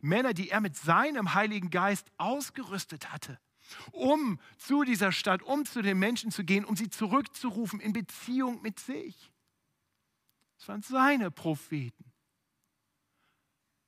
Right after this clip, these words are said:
Und Jerusalem hatte sie getötet. Und Jesus sagt dann aber nicht, "Ihr könnt mir gestohlen bleiben, euch mache ich fertig, ich habe die Allmacht."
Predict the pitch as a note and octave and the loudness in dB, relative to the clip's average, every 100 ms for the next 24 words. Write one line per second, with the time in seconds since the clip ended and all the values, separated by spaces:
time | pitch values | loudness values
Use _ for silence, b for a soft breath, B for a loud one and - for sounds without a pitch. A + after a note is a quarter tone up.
0 | _ _ _ _ _ _ _ _ _ _ | _ _ _ _ _ _ _ _ _ _
1 | _ _ D#3 F3+ F3 A#3+ F#3 D#3+ E3+ D3 | _ _ -2 -2 2 2 4 4 2 -2
2 | E3 D3+ - D#3+ - - _ _ _ _ | -6 -8 -8 -10 -12 -20 _ _ _ _
3 | _ _ _ _ _ B B B B B | _ _ _ _ _ B B B B B
4 | - G#3+ - - F3+ A3+ C#4+ C4 G#3+ B3+ | 2 2 0 -14 2 4 6 4 4 4
5 | C4+ C4+ A#3 A3 G#3+ C#4 C4+ - b b | 4 2 2 2 4 4 2 -4 b b
6 | b b b b _ _ _ - D4+ - | b b b b _ _ _ 4 4 4
7 | D4 B3+ A3+ G3 - G3+ F#3 F#3 G3 G#3 | 0 2 2 2 0 0 2 4 4 4
8 | - C4+ D4+ A#3 A3 F#3+ G3 - - F3+ | 0 0 2 2 2 2 -2 -4 2 2
9 | F#3 G#3 - C#4+ B3+ A#3 - A3 - F#3 | 2 -4 0 0 2 -2 -2 -4 0 2
10 | F3 G3 A#3 - - | 2 2 0 -8 -16